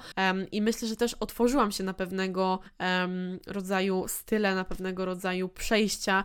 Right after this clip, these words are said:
które gdzieś tam wcześniej, em, jakoś po prostu były w mojej głowie, ale nie chciałam ich stosować nie wiadomo z jakich powodów. Kolejną rzeczą, jeśli coś nie idzie, to nie warto na siłę po prostu w to brnąć, tylko trzeba zmienić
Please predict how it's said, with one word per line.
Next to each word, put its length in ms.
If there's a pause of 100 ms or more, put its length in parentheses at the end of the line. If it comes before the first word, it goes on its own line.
(140)
które 260
gdzieś 200
tam 200
wcześniej, 640
em, 800
jakoś 360
po 80
prostu 340
były 220
w 40
mojej 260
głowie, 380
ale 180
nie 100
chciałam 280
ich 140
stosować 540
nie 100
wiadomo 320
z 40
jakich 260
powodów. 500 (160)
Kolejną 380
rzeczą, 420 (120)
jeśli 360
coś 240
nie 100
idzie, 380 (220)
to 600
nie 260
warto 340
na 120
siłę 560
po 100
prostu 320
w 60
to 120
brnąć, 440
tylko 280
trzeba 300
zmienić 480